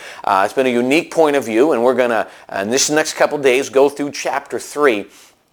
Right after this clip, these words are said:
But one of the things that I think has intrigued me, at least been encouraging to me, as has been true in my journey over the last few weeks, and this is, is as you look at this, you're gonna see today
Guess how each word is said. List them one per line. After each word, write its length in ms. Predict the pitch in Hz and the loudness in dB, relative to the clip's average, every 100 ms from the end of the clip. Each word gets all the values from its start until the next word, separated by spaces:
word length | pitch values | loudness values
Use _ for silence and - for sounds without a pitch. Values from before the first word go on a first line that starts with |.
| _ - - | _ -20 0
But 120 | 143 | 2
one 200 | 156 196 | 4 4
of 60 | 214 | 4
the 100 | 196 | 4
things 380 | - 143 127 | 4 0 0
that 80 | 117 | 0
I 100 | 110 | 0
think 240 | 127 135 123 | 0 -4 -4
has 120 | 117 | -6
intrigued 400 | 110 - 139 120 | -6 0 0 0
me, 220 | 104 95 | -4 -2
at 120 | 117 | -2
least 280 | 131 147 143 | 0 0 0
been 100 | 127 | -2
encouraging 600 | 117 - 156 156 135 123 | -2 0 0 2 -2 -6
to 120 | - | -6
me, 400 | 120 120 104 101 - - - | -2 -2 -2 -4 -10 -20 -8
as 180 | - 120 | 0 0
has 140 | 123 113 | 0 -4
been 180 | 117 | -6
true 180 | 113 147 | -2 0
in 80 | 135 | 0
my 220 | 120 147 | 2 0
journey 400 | 147 139 127 139 | 0 0 0 0
over 220 | 120 117 | 0 2
the 100 | 113 | 2
last 320 | 107 117 131 - | 2 0 -2 -6
few 160 | 127 | -2
weeks, 320 | 113 127 - | 0 -2 -2
and 180 | 110 107 | -4 0
this 240 | 147 135 135 | 2 2 2
is, 220 | 127 - - - - | -2 -4 -16 -14 0
is 480 | 160 151 123 - - | 2 2 0 -6 -2
as 180 | 135 123 | 0 2
you 100 | 143 | 4
look 220 | 147 196 | 4 2
at 140 | 190 139 | 0 0
this, 200 | 123 123 | -2 0
you're 200 | 135 135 | -2 0
gonna 180 | 139 123 | 0 -2
see 340 | - 185 160 | -4 -4 -4
today 640 | - 139 127 156 120 113 | -6 -2 2 2 2 -2